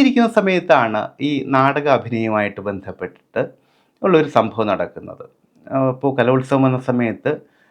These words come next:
ഞങ്ങളുടെ ക്ലാസ്സിൽ വന്ന് പറഞ്ഞു, ക്ലാസ്സിൽ കുറച്ച് ക്ലാസ്സുകളിൽ പറഞ്ഞു, "ഇങ്ങനെ ഒരു നാടകം ഉണ്ട്, അതിന് അഭിനയിക്കാൻ വേണ്ടിയിട്ട് കുറച്ച് കുട്ടികളെ വേണം" എന്നെല്ലാം പറഞ്ഞ് അതിന് താല്പര്യമുള്ളവർ എണീറ്റ് നിൽക്കാൻ പറഞ്ഞു. ഞാനും എണീറ്റ് നിന്നു. കൂട്ടത്തിൽ വേറെയും കുറച്ച് കുട്ടികളുണ്ടായിരുന്നു.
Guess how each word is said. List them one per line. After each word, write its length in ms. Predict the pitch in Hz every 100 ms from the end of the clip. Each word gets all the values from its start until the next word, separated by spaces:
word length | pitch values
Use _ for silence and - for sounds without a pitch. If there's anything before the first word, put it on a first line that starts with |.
| _ _
ഞങ്ങളുടെ 240 | 135 123 120
ക്ലാസ്സിൽ 300 | 113 110 - 117
വന്ന് 140 | 113 107
പറഞ്ഞു, 200 | 104 101
ക്ലാസ്സിൽ 280 | 107 104 107 110 -
കുറച്ച് 220 | 151 -
ക്ലാസ്സുകളിൽ 400 | 151 123 123 117 113
പറഞ്ഞു, 180 | 104 107
"ഇങ്ങനെ 160 | 107 110
ഒരു 80 | 107 104
നാടകം 400 | 104 110 123 120 -
ഉണ്ട്, 200 | 92 87 180 - _
അതിന് 160 | 107 113
അഭിനയിക്കാൻ 420 | 110 113 110 107 110
വേണ്ടിയിട്ട് 300 | 107 98 98 120
കുറച്ച് 240 | 113 - 110
കുട്ടികളെ 320 | - 104 107
വേണം" 280 | 87 80 110 - _ _ - - _ -
എന്നെല്ലാം 280 | 196 185 160
പറഞ്ഞ് 180 | 143 143
അതിന് 100 | 139 135
താല്പര്യമുള്ളവർ 540 | 120 117 120 113 110 104
എണീറ്റ് 240 | 104 98 104
നിൽക്കാൻ 260 | 92 92 87
പറഞ്ഞു. 240 | - 85 85 -
ഞാനും 260 | 120 123 113
എണീറ്റ് 260 | 95 87 -
നിന്നു. 180 | 73 71 67 _ _
കൂട്ടത്തിൽ 280 | 196 170 175 180
വേറെയും 220 | 185 190 170
കുറച്ച് 200 | 156 143
കുട്ടികളുണ്ടായിരുന്നു. 680 | 135 123 110 95 87 76 -